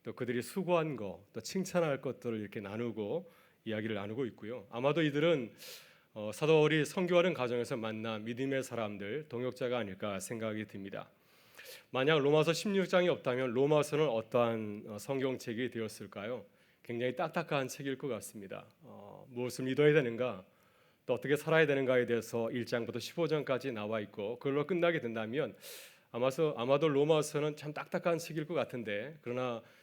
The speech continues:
이 십육 장이 있어서 이 로마서는 굉장히 인간적인 책이 되지 않았나 생각이 듭니다. 이 십육 장에 나와 있는 많은 그 문안 인사들의 내용을 통하여서 실제로 어떤 분들이 로마서, 로마 교회 구성원들이었는지를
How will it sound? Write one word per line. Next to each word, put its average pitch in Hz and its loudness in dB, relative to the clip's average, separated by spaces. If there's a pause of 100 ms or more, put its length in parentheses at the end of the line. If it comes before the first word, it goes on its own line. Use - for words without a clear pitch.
(140)
이 131 -4
십육 180 2
장이 160 4
있어서 117 0 (320)
이 123 -2
로마서는 139 4
굉장히 120 0
인간적인 139 0
책이 156 -4
되지 120 -4
않았나 107 -6 (260)
생각이 113 -6
듭니다. 101 -10 (500)
이 143 -2
십육 190 2
장에 180 6
나와 139 6
있는 127 0
많은 127 2
그 127 -4
문안 139 4
인사들의 127 0
내용을 117 0
통하여서 139 -2 (380)
실제로 151 4
어떤 135 2
분들이 165 4
로마서, 139 2
로마 160 6
교회 156 2
구성원들이었는지를 123 -4